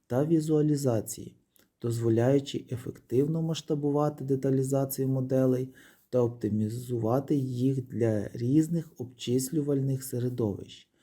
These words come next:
Полігональна графіка забезпечує гладкі та деталізовані поверхні,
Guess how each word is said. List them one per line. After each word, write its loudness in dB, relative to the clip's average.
Полігональна 4
графіка 2
забезпечує 0
гладкі 0
та -2
деталізовані 2
поверхні, -2